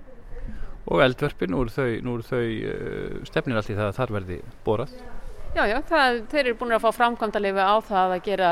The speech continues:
Speaker 2: tilraunaborholur í eldvörpum. Eh, f-, eh, fimm borstæði af þvílíkri stærð, ég meina, þetta verður alveg gjöreyðilagt og þetta er f-,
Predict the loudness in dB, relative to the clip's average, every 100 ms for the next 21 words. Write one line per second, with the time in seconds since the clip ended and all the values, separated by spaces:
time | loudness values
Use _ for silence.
0 | 2 0 -2 -2 -2 -2 -2 -2 -4 -4
1 | -4 -2 -2 -4 -6 -8 -8 -8 -12 -18
2 | -16 -12 -4 0 2 0 -2 -8 -6 -6
3 | -8 -4 0 0 0 -4 0 2 2 2
4 | 0 2 2 0 0 -2 -4 -2 -4 -4
5 | 0 0 0 -4 -4 -4 -4 -4 -4 -4
6 | -4 -4 -2 -2 -2 -2 -4 -8 -14 -14
7 | -14 -8 -2 0 0 -2